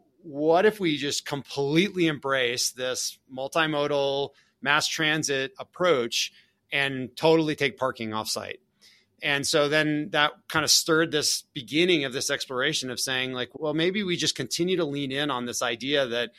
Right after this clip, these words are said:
what started as the first gas station in Colorado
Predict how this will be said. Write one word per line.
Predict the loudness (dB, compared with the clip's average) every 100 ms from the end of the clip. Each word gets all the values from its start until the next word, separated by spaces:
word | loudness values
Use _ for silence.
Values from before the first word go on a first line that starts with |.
| _ _
what | -2
started | 0 4 6 8 8
as | 4
the | 2
first | -2 -2
gas | 2 0 0
station | -4 -4 -6
in | -8 -8 -10 -10
Colorado | -6 -2 2 2 2 -2